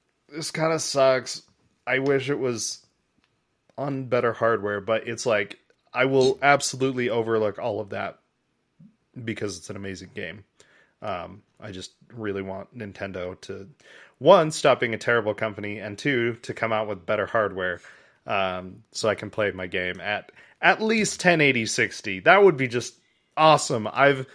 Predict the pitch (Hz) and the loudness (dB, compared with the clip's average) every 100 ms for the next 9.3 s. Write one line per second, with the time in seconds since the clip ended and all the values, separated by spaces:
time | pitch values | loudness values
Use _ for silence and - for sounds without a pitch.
0 | - _ - - 208 202 - 190 185 170 | -20 _ -12 2 6 4 4 2 4 2
1 | 139 139 131 160 147 151 127 - 135 127 | 2 2 4 2 2 0 -4 -8 -6 -6
2 | - 120 127 110 104 113 104 - 98 95 | -4 0 0 0 0 0 0 0 -2 0
3 | 101 92 92 90 - 117 113 101 104 110 | 0 0 -2 -8 -10 -8 -2 -2 -2 -4
4 | 107 110 104 104 107 92 90 90 170 101 | -4 -4 -4 -4 -4 -6 -8 -10 -10 -12
5 | _ _ _ _ - 104 101 101 98 101 | _ _ _ _ -8 -4 -4 -4 -6 -8
6 | 110 101 - - 110 110 - 117 - 120 | -6 -6 -8 -20 -18 -14 -6 -6 -4 -4
7 | 101 117 - 135 127 131 123 120 113 - | -4 -4 -4 -2 -4 0 0 2 0 -2
8 | 110 110 104 104 101 98 - 98 - 98 | -6 -6 -8 -6 -4 -4 -8 -14 -4 -4
9 | 95 101 95 | -4 -10 -14